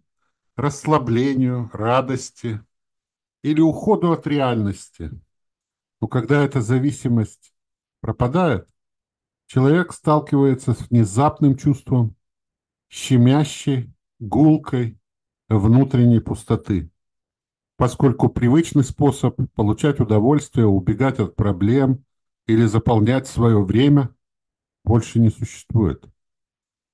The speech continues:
Эта пустота может быть пугающей и болезненной, если ее не наполнить чем-то новым. Важно предложить человеку здоровые и позитивные альтернативы,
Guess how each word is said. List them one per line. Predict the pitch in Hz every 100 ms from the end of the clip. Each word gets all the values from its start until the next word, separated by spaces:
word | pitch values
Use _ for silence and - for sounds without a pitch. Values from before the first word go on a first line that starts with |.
| _ _ _ _ _
Эта | 120 160 185
пустота | 180 160 170 151 170 151
может | 135 131 120
быть | 117 117
пугающей | - 104 120 143 147 - - 135
и |
болезненной, | 123 131 135 127 - 107 107
если | 107 120 - 120
ее | 117
не | 120
наполнить | 113 110 - 135 123 113 -
чем-то | - 127 117 113
новым. | 110 123 127 85 76 - _ _ _ _ _ _
Важно | 98 131 131 147
предложить | - 135 143 156 -
человеку | 143 147 143 127
здоровые | 98 123 131 151 160 135 107
и | 98
позитивные | 120 104 110 - 156 143 131
альтернативы, | 113 117 101 110 110 - 151 147 110 82